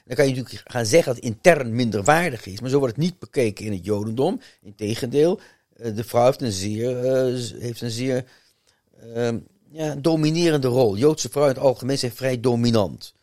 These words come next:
Ja? En dat betekent dus niet dat de vrouw alleen maar thuis zit en de man alleen maar naar buiten. Nee, mijn vrouw geeft ook lezingen en, eh, ik help ook mee. Hij helpt al, hielp altijd mee met de, de,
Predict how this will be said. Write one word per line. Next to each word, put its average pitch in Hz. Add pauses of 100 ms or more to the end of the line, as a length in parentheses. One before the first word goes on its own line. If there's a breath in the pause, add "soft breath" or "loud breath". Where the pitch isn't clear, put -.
(160)
Ja? 151 (220 soft breath)
En 139
dat 131
betekent 156
dus 113
niet 160
dat 131
de 120
vrouw 139
alleen 147
maar 123
thuis 117
zit 101
en 113
de 113
man 117
alleen 135
maar 113
naar 98
buiten. 139 (240 soft breath)
Nee, 104
mijn 87
vrouw -
geeft -
ook 170
lezingen 160 (240 soft breath)
en, 110
eh, 98
ik 104
help 107
ook 175
mee. 190
Hij 147
helpt 120
al, 98
hielp 113
altijd 151
mee 165
met 151
de, 131
de, 123